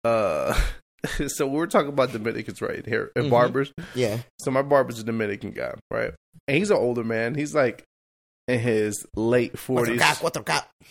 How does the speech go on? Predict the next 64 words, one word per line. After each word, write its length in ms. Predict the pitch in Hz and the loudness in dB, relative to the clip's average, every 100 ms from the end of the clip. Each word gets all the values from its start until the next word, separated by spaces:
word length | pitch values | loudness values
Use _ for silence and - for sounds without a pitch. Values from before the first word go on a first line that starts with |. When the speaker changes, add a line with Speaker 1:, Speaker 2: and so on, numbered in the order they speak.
| - - | -20 -4
Speaker 1:
Cuatro 280 | 127 120 - | -2 -2 0
K, 140 | 120 | 0
cuatro 280 | 117 113 107 - 104 | 0 -4 -4 -2 -2
K. 80 | 131 165 _ _ | -4 -14 _ _
Yeah, 280 | - 127 107 - | 0 2 2 0
he's, 240 | 123 135 | 0 2
like, 180 | 131 127 | 2 4
in 80 | 135 | 2
his 160 | 120 113 | 2 4
late 240 | 127 107 - | 2 2 0
forties, 320 | 107 101 101 | 0 0 -2
let's 200 | 98 - | -6 -4
say, 200 | 98 87 - | -6 -6 0
right? 220 | 110 - _ _ _ - - _ _ _ _ _ | 0 0 _ _ _ -20 -20 _ _ _ _ _
And, 360 | 127 123 117 113 | 0 0 0 0
uh, 280 | 113 110 | 0 0
he 180 | - 117 | -2 2
was 140 | 151 139 | 2 4
talking, 320 | - 135 76 | 2 2 2
and 80 | 120 | 2
I've 100 | 156 | 2
been 100 | 185 | 2
going 160 | 151 | 2
to 80 | 127 | 2
him 60 | 123 | -2
for 120 | 123 | 0
a 60 | 110 | 0
long 260 | 120 117 | 0 0
time. 400 | - 113 107 110 | 0 0 2 0
He 80 | 117 | 0
met 120 | 120 | 0
my 100 | 117 110 | 0 0
ex-wife 480 | 110 110 107 110 | -2 0 0 0
and 80 | 110 | -2
all 80 | 107 | -2
this 140 | 107 | -2
stuff. 300 | - 113 107 | -4 -2 0
He's 120 | 120 117 | -2 -2
like, 180 | 107 | -2
"Yo, 160 | 135 170 | 0 0
last 280 | 117 135 - | 2 0 0
time 160 | 262 | 0
I 60 | 127 | 0
seen 360 | 127 165 196 151 | 0 -2 -2 -2
you 80 | |
with 200 | 123 120 | -2 0
her 180 | 117 120 | 2 2
in 180 | 131 185 | 0 -2
here, 300 | 123 113 113 _ _ _ _ _ _ _ _ _ - | -2 -2 -4 _ _ _ _ _ _ _ _ _ 0
uh, 220 | 113 95 | 2 2
you 180 | 76 165 | 0 2
looked 220 | 202 190 | 2 4
like 180 | 160 127 | 2 2
you 140 | 131 | 2
were 120 | 120 95 | 0 -2
a 20 | |
zombie, 480 | 104 127 233 220 113 | 0 0 0 0 -4
bro. 260 | 110 123 | 0 0
You 140 | 156 151 | 0 -2
didn't 160 | 208 | -2
even 160 | 139 113 | -2 -2
look 160 | 120 | -2
like 160 | 110 101 | -4 -4
yourself. 500 | - - 151 320 135 | -6 0 0 0 -4